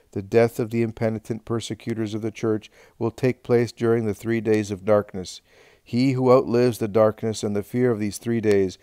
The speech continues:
will think that he is alone on earth, because the whole world will be covered with carcasses.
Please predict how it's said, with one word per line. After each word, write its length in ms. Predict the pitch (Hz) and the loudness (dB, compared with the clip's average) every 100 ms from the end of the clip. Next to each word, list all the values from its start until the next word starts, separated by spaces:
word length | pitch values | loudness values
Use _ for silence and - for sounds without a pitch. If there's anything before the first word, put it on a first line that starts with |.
| _ _ - | _ _ -6
will 140 | 113 | -6
think 340 | - 127 123 | 0 0 0
that 100 | - | -2
he 120 | 110 107 | -4 -2
is 100 | 101 | 0
alone 460 | 101 110 117 107 | 2 4 4 0
on 160 | 90 87 | -4 -4
earth, 280 | 87 87 - _ _ _ | -4 -6 -14 _ _ _
because 280 | - 95 85 | -10 -8 -6
the 140 | 98 | -6
whole 320 | 92 98 101 | -4 -2 -2
world 300 | 98 110 104 104 | -2 -2 0 -2
will 100 | 107 | -6
be 120 | 117 | -10
covered 480 | - 104 87 87 - _ _ _ _ | -2 -2 -2 -6 -10 _ _ _ _
with 180 | 101 92 | -16 -14
carcasses. 840 | - 98 85 92 - 78 80 - | -6 -6 -6 -12 -14 -14 -14 -16